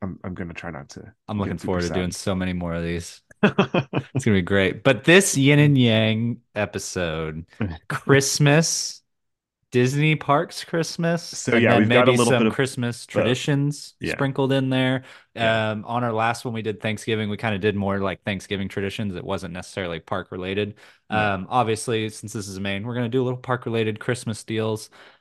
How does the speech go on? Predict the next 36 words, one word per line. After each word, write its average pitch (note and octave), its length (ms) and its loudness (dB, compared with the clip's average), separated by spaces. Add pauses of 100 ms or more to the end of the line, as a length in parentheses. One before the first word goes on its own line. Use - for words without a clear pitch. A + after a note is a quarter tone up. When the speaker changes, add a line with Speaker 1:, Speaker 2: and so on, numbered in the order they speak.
Speaker 2:
Um, G#2 540 2 (2250)
m-, D#3 160 -8 (560)
many D3 280 4
thoughts - 560 -4
already G#2+ 440 2
in F#2+ 120 -2
my F#2+ 160 -2
head F#2 160 -4
about F#2 440 -4
Disney G#2+ 240 2
Parks D#3 280 2
Speaker 1:
<laughs> C#3+ 40 -4
Speaker 2:
Christmas. C3 460 0 (460)
Um, A#2 560 2 (220)
Speaker 1:
Which F3 180 4
is G#3+ 100 4
Speaker 2:
m-, - 60 -12
Speaker 1:
cool F#3+ 140 6
because C3 300 4
you C3+ 140 10
Speaker 2:
but B2+ 80 6
yeah. F#2+ 60 0
Speaker 1:
got A2+ 200 2
to A#2+ 300 0
visit G2+ 640 -2
the G#2+ 80 -6
parks - 480 -4
a G#2+ 60 -8
couple G#2 260 -2
of G2 80 -2
weeks F2+ 260 -8
ago, F2+ 320 -2 (460)
um, E2 360 -4 (100)
and F2 340 -4
get - 200 -6
to, - 200 -8